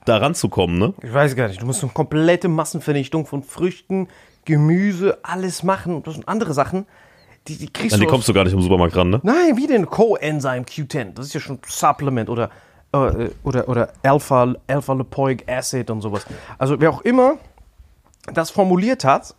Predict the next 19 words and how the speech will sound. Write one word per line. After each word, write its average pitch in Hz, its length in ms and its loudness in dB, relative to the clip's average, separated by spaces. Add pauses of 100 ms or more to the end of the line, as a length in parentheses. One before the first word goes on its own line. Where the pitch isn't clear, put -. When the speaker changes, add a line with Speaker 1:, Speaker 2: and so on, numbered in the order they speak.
Speaker 2:
ich - 180 -6 (100)
will 233 160 0
diesen 185 280 -8
Typen, - 320 -4
ich - 100 -18
will 196 60 -4
nach 165 120 -4
Neuseeland 165 640 2
gehen 156 220 -2 (340)
und - 140 -10
diesen 156 260 -4
Typen, 262 460 2
diesen 156 260 2
Nick 175 160 2
Fury, 233 460 0
der 180 100 2
das 165 180 -4
zusammengestellt 151 1200 -2
hat, 202 140 -4